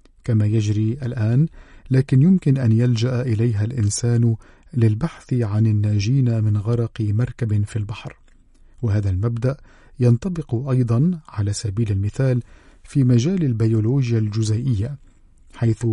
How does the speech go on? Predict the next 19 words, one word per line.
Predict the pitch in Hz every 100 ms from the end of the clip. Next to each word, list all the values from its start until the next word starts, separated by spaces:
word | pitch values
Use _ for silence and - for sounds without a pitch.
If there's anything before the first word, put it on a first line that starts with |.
| 107 -
توجد | 127 113 113 139 170
تقنيات | - - 95 98 117 - 123 131 - - - - -
يمكن | 127 123 135
استخدامها | 120 - 127 123 165 175 120 131
لتطوير | 117 - 113 113 131 120 135
أدوية | 104 117 127 -
وعقاقير | 113 107 110 107 113 - 110 127 135 113
جديدة | 98 95 101 98 139 139 _ _ - -
أو | 175 147
لتصنيع | 117 113 - 135 135 113 131
أسلحة | - 123 117 113 -
بيولوجية. | 104 101 104 98 98 - - - - - - - _ _ _ _ - - -
من | 139
هذا | 160 190
المنطلق | 165 147 156 139 123 -
اعتبر | 123 117 135 127 117 131
أن | 113 110
كل | - 147 131
حالة | - 123 117 113 113 107